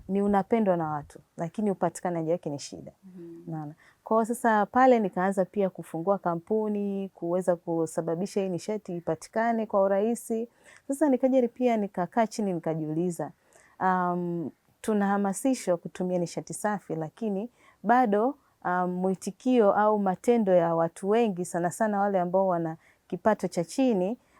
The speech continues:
Speaker 1: bado wanatumia kuni na mkaa kwa sababu unafikika kwa urahisi.
Speaker 2: Mhm.
Speaker 1: Kwa hiyo ni juhudi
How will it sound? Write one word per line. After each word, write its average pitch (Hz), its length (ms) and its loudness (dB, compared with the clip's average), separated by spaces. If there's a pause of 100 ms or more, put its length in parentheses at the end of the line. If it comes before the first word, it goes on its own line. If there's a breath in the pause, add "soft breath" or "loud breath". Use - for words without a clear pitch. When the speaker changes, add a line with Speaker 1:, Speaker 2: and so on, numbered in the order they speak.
(100)
Speaker 1:
bado 220 420 4
wanatumia 185 720 0
kuni 214 340 2
na 165 140 0
mkaa 165 280 -4
kwa 170 120 -6
sababu 208 380 -2
unafikika 185 800 -2
kwa 160 180 0
urahisi. 156 520 -4
Speaker 2:
Mhm. 180 340 -20
Speaker 1:
Kwa 226 140 0
hiyo 233 240 4
ni 214 200 2
juhudi 233 680 2